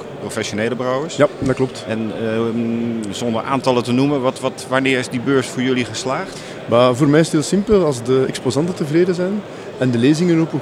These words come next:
Speaker 2: goed, dan ben ik ook tevreden.
Speaker 1: Ja.
Speaker 2: En kijk, het is een eerste editie. Ehm, er zijn vijfhonderd tickets de deur uit. Dus we zien wel wat er gebeurt. En, ehm, allee, de basis ligt er, ik zal het zo zeggen.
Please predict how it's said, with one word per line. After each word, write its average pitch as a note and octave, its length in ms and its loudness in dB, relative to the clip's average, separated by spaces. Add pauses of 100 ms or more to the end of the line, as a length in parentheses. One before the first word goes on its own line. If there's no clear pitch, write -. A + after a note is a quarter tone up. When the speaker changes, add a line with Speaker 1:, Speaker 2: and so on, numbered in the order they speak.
Speaker 2:
goed, D#3+ 140 0
dan B2+ 100 2
ben A#2+ 80 2
ik A2+ 100 -2
ook C#3+ 100 0
tevreden. B2+ 420 -2 (180)
Speaker 1:
Ja. A2 60 0
Speaker 2:
En F#2+ 80 0 (140)
kijk, C3+ 160 2
het D3 140 -4
is C#3+ 80 -4
een C#3 60 2
eerste C#3 260 2
editie. D#3 500 -2
Ehm, C3 240 2
er C3+ 60 0
zijn B2+ 140 2
vijfhonderd C3 320 2
tickets D3+ 260 -2
de E3 60 -2 (100)
deur E3+ 180 2
uit. E3+ 220 -6 (300)
Dus C3 240 -4
we A#2+ 80 -2
zien A#2+ 180 0
wel C#3+ 100 2
wat C#3 120 0
er B2+ 60 -6
gebeurt. A#2 440 -2
En, C3+ 140 -2
ehm, A#2+ 340 -2
allee, A2 140 -2 (240)
de C3 80 4
basis C#3+ 360 4
ligt C#3 180 -4
er, C#3+ 60 -4
ik C#3 60 -8
zal B2+ 100 -2
het A#2 100 -6
zo C#3 120 2
zeggen. C#3+ 280 -4